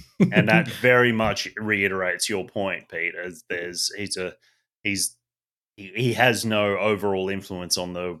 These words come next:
Speaker 1: the direction that his life's taking.
Speaker 2: Yeah, yeah.
Speaker 1: Mm.
Speaker 2: Anyway.
Speaker 1: Because it's, uh, it's pre-written for him.
Speaker 2: Yeah, it's preordained.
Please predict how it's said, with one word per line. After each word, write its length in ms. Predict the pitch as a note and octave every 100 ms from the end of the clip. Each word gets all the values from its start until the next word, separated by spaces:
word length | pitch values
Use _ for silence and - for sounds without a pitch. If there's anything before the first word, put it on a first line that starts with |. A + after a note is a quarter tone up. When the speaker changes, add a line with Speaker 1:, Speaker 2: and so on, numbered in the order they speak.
| -
Speaker 1:
the 80 |
direction 500 | F#2 G2+ F#2 - F#2
that 120 | F2 F2
his 140 | E2+
life's 280 | F2 E2 -
taking. 340 | E2 D#2 D#2+ _ _ _ _ _ -
Speaker 2:
Yeah, 240 | A#2+ G2+ - _ _ _
yeah. 200 | B2 E2+ - _
Speaker 1:
Mm. 140 | E2+ D#2 _ _ _ _ _ _ _ _ _ _ _ _ -
Speaker 2:
Anyway. 160 | B2 F2
Speaker 1:
Because 140 | E2+
it's, 180 | F#2 -
uh, 180 | F2+ D#2+
it's 160 | G#2 G#2
pre-written 500 | - B2 G2+ G2 F#2
for 280 | - F2 E2+
him. 100 | E2 _ _ _ _ -
Speaker 2:
Yeah, 120 | B2
it's 100 | B2+
preordained. 720 | - B2+ A2 F#2+ F#2+ F#2 E2